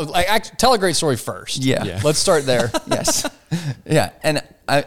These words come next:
Speaker 2: I'm glad you're saying the things you do. It proves that you're being honest about this, um, because you're just admitting what, you know, what people might not necessarily think you should be admitting. But like when we've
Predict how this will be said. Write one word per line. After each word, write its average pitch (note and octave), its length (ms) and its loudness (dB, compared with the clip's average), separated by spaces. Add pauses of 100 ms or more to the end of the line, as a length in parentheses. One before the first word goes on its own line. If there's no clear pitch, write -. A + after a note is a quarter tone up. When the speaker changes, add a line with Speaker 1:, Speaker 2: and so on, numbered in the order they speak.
Speaker 2:
I'm D#3+ 160 0
glad D3 180 2
you're D#3+ 80 -2
saying D3+ 160 0
the C3 80 -2
things C3 200 -4
you A2 40 -8
do. A#2 220 0
It A2+ 100 -6
proves B2 300 -2
that A2+ 140 -2
you're A2 120 -6
being A2+ 240 -4
honest A#2 480 -4
about A#2+ 500 0
this, - 420 -4 (100)
um, A2+ 260 0
because A2 340 -2
you're A2 120 -4
just A#2+ 180 -2
admitting A#2 480 -2
what, G#2+ 240 -2 (160)
you B2 140 -2
know, G2+ 160 -4
what G#2+ 400 -8 (580)
people A#2+ 200 0
might A2 180 0
not A#2 200 -6
necessarily G#2+ 520 -6
think - 420 -6
you B2 160 -6
should A#2 220 -2
be A2+ 100 -2
admitting. A2 400 -6
But B2 160 -2
like A2+ 360 -4 (220)
when C3 160 0
we've B2+ 300 -2